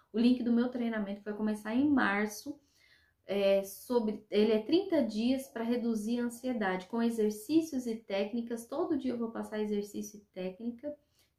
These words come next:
pelo WhatsApp. Ele vai te ajudar a reduzir os sintomas físicos, psicológicos, as crises de pânico, de ansiedade. Então, é o quê? Treinar o seu cérebro pra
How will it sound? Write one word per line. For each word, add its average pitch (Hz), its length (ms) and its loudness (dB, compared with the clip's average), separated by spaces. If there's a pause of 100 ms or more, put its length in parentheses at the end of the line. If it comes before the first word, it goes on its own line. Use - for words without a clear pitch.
pelo 254 220 -2
WhatsApp. 220 680 -8 (320)
Ele 202 100 -4
vai 220 180 4
te 220 120 -10
ajudar 220 560 -6
a 226 60 -8
reduzir 220 680 -2
os 208 140 -10
sintomas 190 680 -8
físicos, 262 480 -2
psicológicos, 214 1000 -2
as 196 220 -8
crises 214 680 -6 (260)
de 190 100 -8
pânico, 208 580 -2
de 190 100 -10
ansiedade. 185 840 -6
Então, 220 300 -2
é 220 80 6
o 240 100 2
quê? 190 240 -4
Treinar 254 500 4
o 339 60 2
seu 294 220 -4
cérebro 240 680 -4 (600)
pra 233 360 0